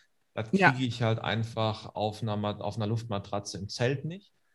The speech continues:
Speaker 1: Am liebsten dann aber ein echt gutes Hotel mal, zum Beispiel waren letztens in, in Kenia,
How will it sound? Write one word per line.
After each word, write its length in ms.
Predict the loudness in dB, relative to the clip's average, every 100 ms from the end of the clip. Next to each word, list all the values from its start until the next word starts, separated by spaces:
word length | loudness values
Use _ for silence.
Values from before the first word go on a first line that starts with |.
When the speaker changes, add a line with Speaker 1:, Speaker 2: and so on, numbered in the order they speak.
| _
Speaker 1:
Am 160 | 2 4
liebsten 440 | 4 4 -2 0
dann 180 | 0 2
aber 400 | 2 2 2 0
ein 120 | -2
echt 260 | -4 -4 -8
gutes 300 | -10 -6 -4
Hotel 400 | -4 -2 0 0
mal, 360 | 0 0 0 -2 -12 _
zum 140 | -14
Beispiel 300 | -4 -4 -2
waren 120 | -2 0
letztens 460 | -2 -4 -6 -8
in, 380 | -10 -18 -20 -20
in 140 | -20 -18
Kenia, 720 | -2 2 4 4 4 2 -2